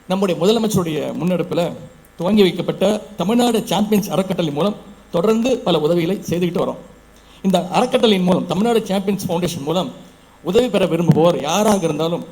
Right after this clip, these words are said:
டி என் சி எஃப் அந்த வெப்சைட்ல போய் நீங்க அப்ளை பண்ணா போதும், உடனே அதை பரிசீலனை பண்ணி அந்த உதவித்தொகை உடனுக்குடன் வழங்கப்படுகின்றது. சமீபத்துல நீங்க பார்த்திருப்பீங்க, தெற்கு ஆசியாவிலேயே முதன்முறையாக ஃபார்முலா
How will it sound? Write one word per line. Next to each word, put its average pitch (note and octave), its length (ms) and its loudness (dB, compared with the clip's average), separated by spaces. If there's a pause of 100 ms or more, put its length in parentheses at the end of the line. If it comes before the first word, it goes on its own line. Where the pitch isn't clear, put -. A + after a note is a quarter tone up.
(420)
டி A#3 100 -4
என் B3+ 140 2
சி G#3+ 140 0
எஃப் F3+ 180 2 (120)
அந்த D#3+ 120 -6
வெப்சைட்ல D3+ 460 0
போய் F#3+ 140 -2
நீங்க F3 160 -4
அப்ளை A#3 260 4
பண்ணா G3 220 -2
போதும், F#3 400 -4
உடனே F#3 360 0 (360)
அதை D#3 180 -4 (140)
பரிசீலனை F3 460 -2
பண்ணி E3+ 240 -4 (260)
அந்த D3 200 0
உதவித்தொகை G3 560 2 (300)
உடனுக்குடன் G#3 540 2
வழங்கப்படுகின்றது. C#3+ 680 -2 (1300)
சமீபத்துல G3 420 4 (260)
நீங்க E3+ 160 -4
பார்த்திருப்பீங்க, E3+ 460 -2
தெற்கு F3+ 360 -2
ஆசியாவிலேயே F#3+ 500 -2 (440)
முதன்முறையாக E3+ 720 4 (500)
ஃபார்முலா A#3 360 4